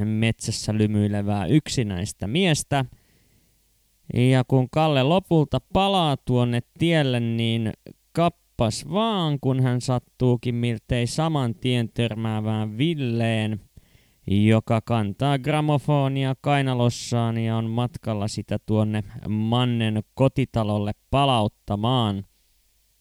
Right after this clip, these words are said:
Mutta sen verran Kallea edelleen harmittaa, että hän ehdottaa Villelle saman tien, josko mentäisiin hieman sivummalle juttelemaan.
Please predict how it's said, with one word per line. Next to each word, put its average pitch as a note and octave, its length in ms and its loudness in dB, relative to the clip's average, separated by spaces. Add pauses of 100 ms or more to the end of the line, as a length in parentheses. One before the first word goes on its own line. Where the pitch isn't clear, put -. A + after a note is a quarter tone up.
(300)
Mutta C3+ 460 2
sen A3 320 2
verran D#3 360 2
Kallea F3+ 520 4
edelleen D3+ 540 2
harmittaa, C#3+ 920 0
että C#3 280 0
hän C#3+ 160 2
ehdottaa C#3 720 2
Villelle D#3 440 2
saman F3+ 600 -2
tien, D3 360 2
josko C3 360 0
mentäisiin B2 840 -2
hieman C3 560 0
sivummalle A#2 960 -2 (140)
juttelemaan. A#2+ 1500 0